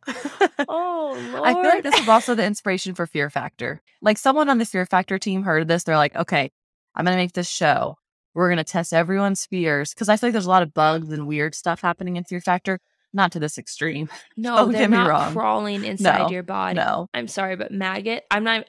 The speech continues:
Speaker 1: I can't, I can't even go into it. Maggots creep me out. They make me physically sick.
Speaker 2: They reproduce so fast. They're always laying eggs.
Speaker 1: Ugh,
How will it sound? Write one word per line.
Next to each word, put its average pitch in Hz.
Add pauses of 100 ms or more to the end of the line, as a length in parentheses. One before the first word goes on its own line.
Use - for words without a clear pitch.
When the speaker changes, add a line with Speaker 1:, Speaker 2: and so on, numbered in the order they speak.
Speaker 1:
I 196
can't, - (500)
I 202
can't 208
even 208
go 180
into 175
it. 226 (360)
Maggots 196 (160)
creep -
me 277
out. 202
They 180
make 190
me 202
physically 208
sick. -
Speaker 2:
They 185
reproduce 196
so 165
fast. 156
They're -
always 160
laying 147
eggs. 131
Speaker 1:
Ugh, 349